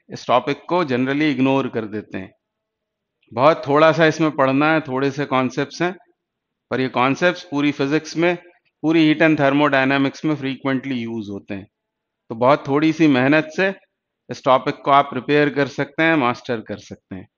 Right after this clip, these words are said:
तो हम थ्योरी भी पढ़ेंगे और साथ-साथ में न्यूमेरिकल प्रॉब्लम्स भी सॉल्व करेंगे।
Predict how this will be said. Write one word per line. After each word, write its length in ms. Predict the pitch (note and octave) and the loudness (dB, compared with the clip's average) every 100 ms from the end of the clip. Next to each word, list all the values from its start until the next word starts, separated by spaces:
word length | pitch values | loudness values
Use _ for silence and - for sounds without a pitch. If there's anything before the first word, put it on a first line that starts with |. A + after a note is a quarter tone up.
| _ _ _ _ _ _ _ _ _ _ - | _ _ _ _ _ _ _ _ _ _ -12
तो 60 | |
हम 320 | A2 D3+ D#3 D#3 - | -2 2 2 -2 -8
थ्योरी 240 | B2 C3+ D#3 | -4 0 2
भी 120 | E3 | 2
पढ़ेंगे 480 | E3+ D#3 D#3+ F3 A3 G3+ - _ | 4 2 4 4 2 0 -14 _
और 100 | A#2+ | -10
साथ-साथ 560 | - C3 C#3+ D3+ D3 D3+ | -2 0 2 2 0 0
में 140 | G3 | -2
न्यूमेरिकल 1000 | G3+ - _ _ _ - B2+ C3 C#3+ C#3+ C#3+ B2 | -4 -8 _ _ _ -6 0 2 2 0 0 2
प्रॉब्लम्स 460 | B2 B2+ B2+ A2 A2 | 0 0 -4 -4 -6
भी 140 | B2+ | -6
सॉल्व 440 | A#2+ G#2+ G#2 - _ | -4 -4 -4 -10 _
करेंगे। 340 | F#2+ F2+ F2+ | -16 -14 -14